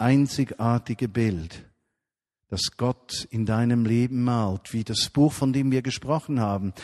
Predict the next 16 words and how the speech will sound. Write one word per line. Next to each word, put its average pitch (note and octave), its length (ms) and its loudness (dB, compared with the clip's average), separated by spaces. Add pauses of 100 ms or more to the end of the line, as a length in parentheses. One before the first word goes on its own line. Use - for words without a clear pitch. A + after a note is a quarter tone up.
(280)
Dieses C3+ 400 0
Bild E3+ 580 2
der C3 140 -2
Zukunft D#3 560 2
ist C#3 220 -2
nicht D#3+ 260 -2
fertig, F#3 580 -4 (380)
aber A#2+ 180 2
dieses A2+ 320 -4
Bild C#3 360 2
hat A2+ 180 0
bereits A2 440 0
viele C3 300 0
Geschichten A2+ 500 -6
der G#2 120 -4
Vergangenheit. G#2+ 840 -4